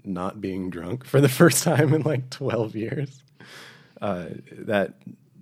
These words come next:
that moment changed everything for me. And, uh, I, w-, I, I, I was almost embarrassed at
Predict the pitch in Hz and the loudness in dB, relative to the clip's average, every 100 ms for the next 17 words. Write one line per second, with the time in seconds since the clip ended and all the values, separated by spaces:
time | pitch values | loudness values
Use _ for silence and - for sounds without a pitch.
0 | - 107 101 - 98 92 92 90 92 - | -6 -4 -2 -2 -4 -2 -4 -6 -10 -12
1 | - 85 82 - 85 85 85 - - 127 | -10 -10 -10 -10 -10 -10 -16 -20 -18 -18
2 | - _ - _ - 87 82 82 82 85 | -20 _ -20 _ -12 -10 -10 -12 -14 -16
3 | 85 - _ _ _ _ _ _ _ - | -18 -20 _ _ _ _ _ _ _ -6
4 | 98 92 92 87 - 95 90 - 92 95 | -4 -4 -4 -6 -6 -6 -6 -8 -6 -6
5 | 95 98 90 - 87 80 85 85 82 - | -4 -6 -6 -8 -8 -6 -6 -6 -8 -14
6 | - - | -12 -14